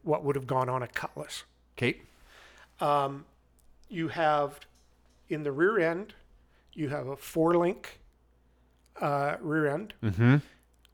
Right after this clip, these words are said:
Speaker 1: fully boxed, upper and lower.
Speaker 2: Oh.
Speaker 1: Sway bars front and rear, and these are heavy-duty sway bars.
Speaker 2: Yep.
Speaker 1: But the full boxing of, uh,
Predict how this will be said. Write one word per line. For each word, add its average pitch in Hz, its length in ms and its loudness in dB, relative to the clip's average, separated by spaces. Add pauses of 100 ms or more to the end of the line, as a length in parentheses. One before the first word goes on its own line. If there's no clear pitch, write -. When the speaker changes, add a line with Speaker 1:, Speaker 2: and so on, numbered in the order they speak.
(160)
Speaker 1:
fully 175 380 2
boxed, 143 600 0 (100)
upper 165 320 -2
and 147 80 -2
lower. 143 380 0 (460)
Speaker 2:
Oh. 90 440 6
Speaker 1:
Sway - 360 0
bars 170 280 4
front - 280 -2
and 165 140 0
rear, 143 300 0
and 143 140 -4
these 139 140 -4
are 143 80 -2
heavy-duty 151 480 -2
sway 139 280 -2
bars. 139 340 -4
Speaker 2:
Yep. 110 180 4 (180)
Speaker 1:
But 147 300 2 (280)
the 139 140 -4
full - 640 2
boxing 160 600 -4 (1000)
of, 139 540 0 (420)
uh, 127 300 -8